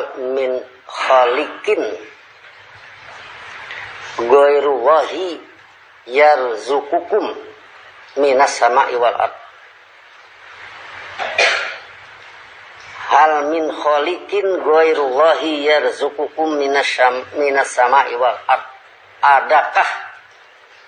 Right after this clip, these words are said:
apakah ada satu pencipta pun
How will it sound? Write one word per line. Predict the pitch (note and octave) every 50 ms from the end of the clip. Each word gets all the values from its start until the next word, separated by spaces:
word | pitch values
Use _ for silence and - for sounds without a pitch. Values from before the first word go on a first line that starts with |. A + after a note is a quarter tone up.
| - - - - - - - - - - -
apakah | - C#3 C#3 - - D3+ C#3 C#3+ - D#3+ C3+ - - - D#3+ -
ada | - - G3+ - - - - - - - - - _ _ _ - - - - _ _ _ _ _ _ - - - - - - - - - - - - - - - - - - - - - - - - - - - - - - - - - -
satu | - - D3 C#3 C#3 C3 - - D3 C#3+ C3 -
pencipta | - C#3+ C#3 C3+ B2 - C#3 C3 - - - B2+ A#2+ - - -
pun | - G3+ G#3+ G#3+ G#3+ G#3 A3